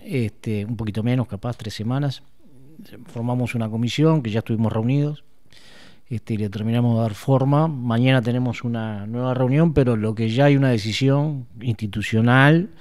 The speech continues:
que vamos a llevar adelante un proceso de, de obra que se inicia próximamente, ya está decidido, ya se están, este, trabajando en eso, para,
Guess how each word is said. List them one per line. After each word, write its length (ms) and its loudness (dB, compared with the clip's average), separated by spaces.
que 400 0
vamos 840 -4
a 120 0
llevar 320 0
adelante 800 0
un 220 -2
proceso 800 -2
de, 240 -2
de 180 -2
obra 640 4
que 80 -2
se 160 -4
inicia 640 -2
próximamente, 960 2
ya 100 -8
está 160 -4
decidido, 540 4
ya 160 0
se 100 -4
están, 420 -2
este, 540 -2
trabajando 560 -2
en 60 2
eso, 460 2
para, 420 4